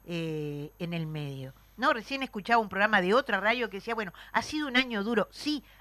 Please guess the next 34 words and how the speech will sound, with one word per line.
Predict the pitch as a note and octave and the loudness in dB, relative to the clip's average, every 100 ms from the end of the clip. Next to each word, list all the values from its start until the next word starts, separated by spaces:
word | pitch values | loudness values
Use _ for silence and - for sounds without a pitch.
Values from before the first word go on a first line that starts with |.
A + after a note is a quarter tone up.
| - | -10
ha | A3+ | -8
sido | D#4 D#4+ | -8 -10
un | B3+ | -4
año | C#4 C#4+ A3 | -4 -2 -4
duro | C4+ C4+ F#3+ | -2 0 0
y | F#3 | 2
el | G#3 | 0
año | C#4+ D4+ | 0 -4
anterior | B3+ G#3+ G#3 D4+ D4+ - - | -8 -8 -4 -4 -4 -14 -20
fue | - A3 | -8 -6
duro. | B3 D4 G#3+ D#3+ - _ - | -6 -6 -6 -10 -16 _ -16
Es | G3 | -12
decir, | A3 - - - - - | -12 -12 -16 -20 -20 -12
eh, | G#3+ G3 F#3+ F#3 F#3 | -8 -6 -4 -6 -10
¿en | A3+ A#3+ | -12 -10
qué | F#4 E4+ | -8 -8
mundo, | C4 C4+ G3+ E3 D3 - | -8 -8 -8 -6 -8 -8
en | G3+ A3 | -12 -10
qué, | D4+ - | -12 -10
qué, | D#4+ D#4 | -12 -4
cuáles | F#4+ F4 | -4 -4
fueron | - D4 C#4 G#3+ | -8 -6 -4 -6
los | D#3+ | -10
logros? | D#3 C#3 B2+ - - - - - - _ _ - | -12 -16 -16 -20 -20 -18 -18 -18 -20 _ _ -16
¿No? | G3 D#4+ - _ - | -10 -10 -12 _ -16
¿Qué, | C4 - | -16 0
cuáles | F#4 F#4 F3 | 0 2 -2
fueron | A#3+ G3+ F3 | -2 -2 -8
esos | D#3+ D#3 | -12 -10
logros | E3+ D#3+ D#3 D3+ | -8 -6 -8 -10
alcanzados? | D#3 D3 C#3+ - A2 - - - - - - | -14 -12 -14 -14 -16 -16 -20 -20 -20 -20 -6
Porque | D4+ - C#4 | -6 -4 -8
ni | C#4 | -8
siquiera | C4 A#3 F4+ F#4 C#4+ D#3 | -12 -12 -8 -6 -4 -4